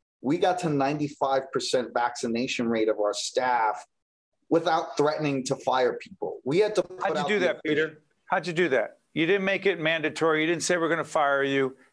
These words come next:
Speaker 2: How did you do that? How did you encourage and get those high numbers?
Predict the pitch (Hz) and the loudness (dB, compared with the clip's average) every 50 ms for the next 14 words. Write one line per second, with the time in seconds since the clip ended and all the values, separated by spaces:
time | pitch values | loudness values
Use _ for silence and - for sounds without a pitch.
0 | _ _ - - - 190 190 180 151 120 151 139 123 147 135 117 117 107 104 131 | _ _ -6 -2 0 0 0 0 -2 -4 -4 -2 0 0 2 2 2 0 0 -2
1 | 151 147 127 151 156 135 - - - 151 143 139 135 113 135 143 123 117 135 139 | -2 0 0 -2 -2 -2 -2 -2 0 2 2 2 2 0 -2 -2 -2 0 0 0
2 | 131 - - - - - _ _ _ _ _ _ - - 143 135 123 - 127 135 | 0 -2 -6 -14 -20 -20 _ _ _ _ _ _ -2 0 0 0 0 0 -2 -2
3 | 123 120 123 120 117 110 113 110 - - | -2 0 -2 -2 -2 -4 -8 -8 -10 -16